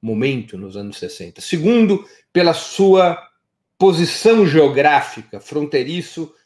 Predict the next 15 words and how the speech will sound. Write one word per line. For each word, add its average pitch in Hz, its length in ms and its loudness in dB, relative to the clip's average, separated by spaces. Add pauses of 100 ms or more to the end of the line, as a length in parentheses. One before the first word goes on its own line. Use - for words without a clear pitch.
(120)
com 143 160 -6
os 123 100 -8
dois 156 260 -2
principais 147 880 -4 (200)
países 151 640 -2
da 127 80 -6
América 120 420 -8
do 107 100 -14
Sul, 107 500 -14
a 120 120 -6
Argentina 131 1000 -8 (240)
e 120 240 -12 (120)
o 127 120 -8
Brasil. 110 640 -8 (1120)
Terceiro, 220 720 4